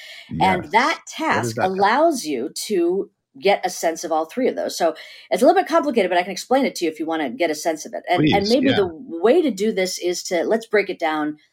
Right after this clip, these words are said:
Speaker 1: separately first. Like, if they weren't all together, what you, what would you do? So in the field of attention research, when we want to test orienting, the flashlight, very simple thing we would do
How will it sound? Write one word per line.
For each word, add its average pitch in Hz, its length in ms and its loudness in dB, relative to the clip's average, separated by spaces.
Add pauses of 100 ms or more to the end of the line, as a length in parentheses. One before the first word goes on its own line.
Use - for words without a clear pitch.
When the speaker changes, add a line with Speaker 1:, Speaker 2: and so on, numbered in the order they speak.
Speaker 1:
separately 139 560 -4
first. - 420 -8
Like, 131 200 -4 (120)
if 180 140 -4
they 180 120 4
weren't 196 240 2
all 170 140 4
together, 147 400 -4
what 156 180 -4
you, 143 200 -6
what 175 180 0
would 143 160 -6
you 269 80 -10
do? - 140 -10 (580)
So - 120 -4
in 269 120 4
the 320 100 4
field 247 280 0
of 185 60 0
attention 185 380 -8
research, 143 360 -8
when 156 100 -4
we 165 60 -2
want 160 380 -6
to - 340 -2
test - 540 -8 (120)
orienting, 143 640 -2
the 135 100 -8
flashlight, - 720 -8 (460)
very 302 320 4
simple 233 420 0
thing 175 220 -4
we 170 100 0
would 214 160 0
do - 380 -8